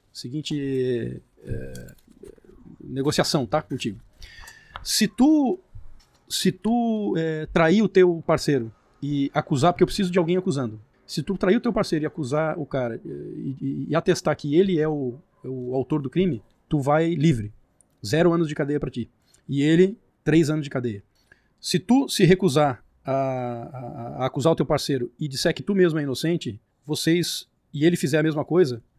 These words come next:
vocês vão pegar, é, é, vocês vão pegar um ano de cadeia os dois. Quer dizer, tu não confessa, ele não confessa, um ano de cadeia pros dois.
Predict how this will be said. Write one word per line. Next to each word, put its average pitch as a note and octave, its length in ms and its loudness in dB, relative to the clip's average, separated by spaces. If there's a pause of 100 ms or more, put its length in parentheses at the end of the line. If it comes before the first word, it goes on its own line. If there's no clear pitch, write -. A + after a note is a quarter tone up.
(100)
vocês C#3 200 -4
vão E3 80 0
pegar, D3 540 -2 (260)
é, B2+ 640 -4 (320)
é, C3+ 400 -4
vocês B2 240 -10
vão D#3+ 100 -6
pegar C#3+ 360 -4
um G3+ 140 6
ano F3 120 8
de C3+ 80 -2
cadeia C3 260 0
os A2 60 -4
dois. G#2 320 -12 (120)
Quer - 100 -8
dizer, B2+ 120 -2
tu - 100 -2
não D#3+ 100 2
confessa, G3 420 2
ele E3 80 2
não D#3 80 0
confessa, F3 480 0
um D#3 140 0
ano E3 100 0
de - 40 -6
cadeia D3+ 180 -2
pros D3+ 140 -8
dois. A#2 300 -12